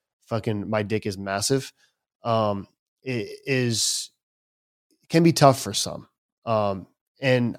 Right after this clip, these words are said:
I don't really comment on other people's stuff. Uh, I, I, I look at it a lot, and my team's the same way, right? We have almost twenty-eight, twenty-nine people on the team. We don't, we're not here to start drama.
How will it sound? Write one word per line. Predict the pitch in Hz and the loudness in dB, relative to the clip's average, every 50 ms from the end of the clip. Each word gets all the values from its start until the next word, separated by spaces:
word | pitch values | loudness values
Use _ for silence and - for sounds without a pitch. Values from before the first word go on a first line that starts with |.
| - - | -4 2
I | 127 139 165 | 6 6 8
don't | 190 185 - 143 | 8 8 6 6
really | 147 156 165 165 160 139 - - _ _ | 6 6 8 8 8 6 4 -2 _ _
comment | - - 139 139 143 147 147 143 | -6 2 4 6 6 8 8 8
on | 139 127 | 6 6
other | 117 131 135 139 | 6 6 4 4
people's | - - 135 117 - 127 117 - | 4 2 -2 -2 0 -2 -2 -2
stuff. | - - 127 120 131 131 - - - - _ _ - | 0 2 4 4 4 4 0 -8 -16 -20 _ _ -4
Uh, | 113 113 110 110 107 107 110 107 101 - - - _ _ _ - | -2 0 2 2 4 4 2 2 0 -4 -12 -20 _ _ _ -4
I, | 120 123 | -2 -2
I, | 123 113 82 76 113 123 123 98 - _ - | -2 -2 -2 -2 -2 -2 -2 -2 -4 _ -2
I | 127 123 | 0 0
look | 117 110 127 131 127 147 | 2 2 2 4 6 10
at | 139 135 156 | 10 10 10
it | 151 - | 10 6
a | - | 6
lot, | 123 123 117 - - - - - _ _ - | 4 4 4 2 -2 -12 -20 -20 _ _ -6
and | 135 131 | 0 4
my | 131 131 | 4 4
team's | 131 127 - 151 151 143 123 | 4 4 4 4 6 6 6
the | 123 | 4
same | 117 - 131 117 113 | 2 4 4 4 4
way, | 110 113 104 92 85 - | 4 2 2 0 -2 -2
right? | - 113 113 107 | 0 0 0 2
We | 113 123 120 | 2 2 4
have | 117 110 92 - _ _ _ _ _ _ _ _ | 2 2 0 -4 _ _ _ _ _ _ _ _
almost | 131 135 139 135 123 - - _ _ _ _ _ _ _ _ _ _ | 2 4 6 6 6 4 -2 _ _ _ _ _ _ _ _ _ _
twenty-eight, | _ - 127 123 120 120 120 123 123 - _ _ _ _ - | _ -4 -2 0 2 4 2 2 0 -2 _ _ _ _ -12
twenty-nine | - 123 120 123 120 120 117 110 | -4 -2 0 2 2 2 2 2
people | - - 131 120 151 151 147 147 - _ _ _ _ _ _ - | 0 -2 -4 0 0 0 0 0 -6 _ _ _ _ _ _ -8
on | 117 113 | -6 -6
the | 107 | -4
team. | - - 131 131 147 156 147 143 - _ _ _ _ _ _ _ _ _ _ _ _ _ _ _ _ _ _ _ _ _ _ _ _ - | -2 2 4 4 4 4 2 -2 -10 _ _ _ _ _ _ _ _ _ _ _ _ _ _ _ _ _ _ _ _ _ _ _ _ -2
We | 127 151 196 | 4 8 10
don't, | 214 220 196 - - - _ _ | 10 10 8 6 0 -10 _ _
we're | - 143 170 | 2 6 8
not | 196 170 | 8 8
here | 147 139 151 | 8 8 6
to | 139 123 | 6 6
start | - - 135 113 104 | 6 4 2 2 2
drama. | 101 107 107 107 101 - - 104 | 0 0 2 2 0 -2 -6 -14